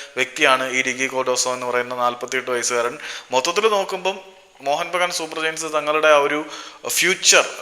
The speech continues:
ബ്രൈറ്റ് ഫ്യൂച്ചർ ഉണ്ടാക്കാൻ വേണ്ടിയിട്ട് ഡെവലപ്മെന്റ് പ്ലേയേഴ്സിൽ ഇൻവെസ്റ്റ് ചെയ്യുന്നുണ്ട്. കുറേ അധികം ഡെവലപ്മെന്റ് പ്ലേയേഴ്സിനെ അവര് കൊണ്ടുവന്നിട്ടുണ്ട്. ഈ കോർഡോസോയെ പോലെ ഒരു പരിശീലകനെ കൊണ്ടുവരുന്നുണ്ട്. അത്യാവശ്യം, ആ, ഫ്യൂച്ചറിസ്റ്റിക് ആയിട്ടുള്ള തീരുമാനങ്ങളിലേക്ക് മോഹൻ ബഗാൻ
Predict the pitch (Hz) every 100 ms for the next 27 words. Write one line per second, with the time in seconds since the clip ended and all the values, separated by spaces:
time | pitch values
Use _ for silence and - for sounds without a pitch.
0 | 123 139 160 175 - - 165 175 - 190
1 | 180 151 151 160 165 160 156 151 147 156
2 | 160 - - - _ 131 139 151 175 180
3 | 175 160 160 151 147 139 139 - 139 127
4 | 123 123 135 143 143 147 139 139 139 139
5 | 139 135 - 135 131 156 - - - 139
6 | 156 165 165 160 139 139 165 151 143 139
7 | 147 147 147 147 147 143 139 135 139 151
8 | 151 151 143 135 135 135 135 196 160 160
9 | 160 196 240 - - - - 139 147 151
10 | 151 - - 180 196 202 202 208 196 190
11 | 180 170 180 - - - 151 160 165 165
12 | 160 160 160 156 143 147 147 147